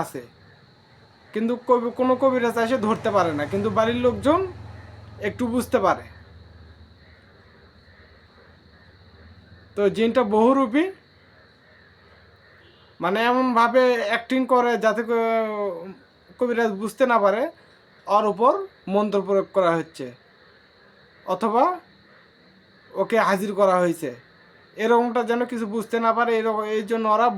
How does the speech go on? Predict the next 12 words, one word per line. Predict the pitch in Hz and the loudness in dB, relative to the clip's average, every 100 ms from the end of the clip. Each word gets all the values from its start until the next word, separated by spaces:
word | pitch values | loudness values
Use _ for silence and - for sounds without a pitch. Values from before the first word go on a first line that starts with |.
| 202 | 0
বহু | 214 254 262 - _ _ _ _ _ - | 0 -2 -6 -14 _ _ _ _ _ -4
রূপ | 175 220 175 | 2 2 2
ধারণ | 190 175 214 208 | 0 0 -2 0
করে | 240 262 233 202 | 2 4 6 4
এবং | 208 208 202 185 175 - - _ _ _ _ _ 165 | 2 0 -2 -8 -14 -20 -20 _ _ _ _ _ 0
বহু | 196 240 | 2 4
নাটক | 233 208 180 | 2 0 -4
সাজায়। | 175 156 127 117 _ _ _ _ _ _ - | -6 -6 -6 -12 _ _ _ _ _ _ 2
তো | |
আপনারা | 202 202 214 220 | 2 2 -4 -4
কি | 247 | -6
করবেন? | 240 254 226 269 339 359 | -2 0 2 0 0 -4